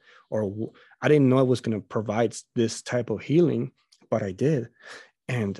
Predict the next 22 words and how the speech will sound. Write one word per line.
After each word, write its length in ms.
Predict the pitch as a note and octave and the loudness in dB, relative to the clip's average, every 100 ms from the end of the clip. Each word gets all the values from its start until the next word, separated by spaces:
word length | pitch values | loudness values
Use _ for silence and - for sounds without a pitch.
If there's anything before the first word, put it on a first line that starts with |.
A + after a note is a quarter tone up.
| - | -10
the 140 | A#2+ A#2+ | -8 -8
craziest 720 | - G#2 A2 B2 C3+ A2+ - | -6 -4 -4 0 0 -2 -2
thing 240 | B2 A#2 | 0 0
happened 500 | G#2+ A2 A2+ G2+ G2+ - | -2 -6 -4 -4 -6 -2
while 300 | A2 G#2+ G2+ | 2 2 2
I 80 | G#2 | 0
was 180 | G2+ | -2
doing 240 | - G#2+ A2 | -2 -2 -2
a 80 | G#2+ | -4
journal 400 | G#2 A2+ G#2+ G#2 | -4 -4 -4 -6
entry, 260 | G#2+ - | -8 -8
bro. 320 | G#2 A2+ A#2+ - _ _ _ _ - | -4 -2 -2 -4 _ _ _ _ -6
I 60 | - | -2
had 240 | - A#2 | 2 2
this 220 | B2 A#2 | 0 -2
flashback. 560 | - A2+ D3+ - E2+ E2+ _ - _ _ _ _ _ | 0 0 0 0 -4 -8 _ -20 _ _ _ _ _
I 80 | - | -6
had 300 | B2 B2+ C#3+ | -2 0 0
this 200 | F#3+ F3 | 0 -2
flashback 800 | - G2+ A2 C3+ - G2 E2+ - _ _ - - - _ - | -2 -2 0 -2 -2 -4 -4 -10 _ _ -20 -20 -20 _ -6
of 500 | B2+ A2+ G#2 - - _ _ _ - | 2 4 4 -2 -18 _ _ _ -10
my 340 | C#3+ A#2 A2 | -2 0 0